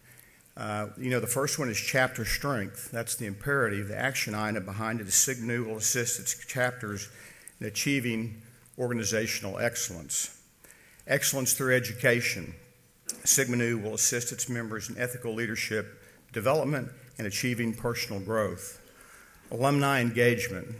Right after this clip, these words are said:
Sigma Nu will identify and engage alumni to support the success of chapters, develop per-, perpetual, uh, fraternal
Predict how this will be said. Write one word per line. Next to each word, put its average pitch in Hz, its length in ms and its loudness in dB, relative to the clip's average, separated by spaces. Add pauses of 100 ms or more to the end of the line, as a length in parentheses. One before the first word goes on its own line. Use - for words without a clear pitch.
(420)
Sigma 131 320 2
Nu 127 160 2
will 110 120 0
identify 120 640 2
and 110 100 2
engage 110 480 4
alumni 110 440 0
to 110 100 -8
support 120 520 -4
the 117 80 -8
success - 640 0 (360)
of - 100 -10
chapters, 127 580 0
develop 110 320 0 (240)
per-, - 140 -4
perpetual, 113 800 0 (680)
uh, 110 260 -2
fraternal 117 640 -2